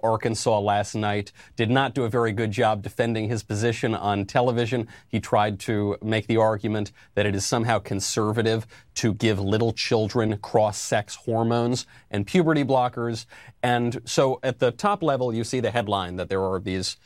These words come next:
uh, people and children specifically who have confusion about their sex, and they, boys feel like they're little girls and girls feel like they're little boys.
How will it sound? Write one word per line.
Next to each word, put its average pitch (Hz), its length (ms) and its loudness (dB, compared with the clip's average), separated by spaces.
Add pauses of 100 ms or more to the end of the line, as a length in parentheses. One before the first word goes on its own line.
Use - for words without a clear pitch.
(300)
uh, 87 140 -2
people 151 500 2
and 92 240 -4 (100)
children 143 400 2
specifically 110 760 -2 (180)
who 110 140 0
have 101 260 0
confusion 113 520 0
about 95 280 0
their 95 160 -2
sex, - 580 -2 (340)
and 98 180 2
they, 95 300 2
boys 120 600 0
feel 107 160 0
like 92 180 0
they're 95 100 -2
little 95 160 -2
girls 147 320 2
and 101 80 -4
girls 107 180 -2
feel 104 140 -2
like 92 160 -2
they're 98 80 -6
little 95 180 -4
boys. 87 300 -10